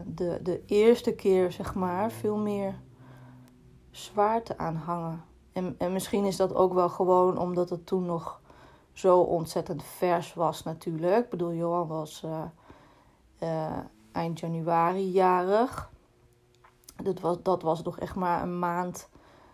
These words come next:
eh, natuurlijk toen, eh, na haar overlijden. En nu was het dan een tweede keer. En merkte je, ja,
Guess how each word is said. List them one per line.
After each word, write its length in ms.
eh, 100
natuurlijk 600
toen, 300
eh, 160
na 260
haar 200
overlijden. 680
En 160
nu 140
was 200
het 100
dan 160
een 140
tweede 420
keer. 420
En 240
merkte 480
je, 180
ja, 180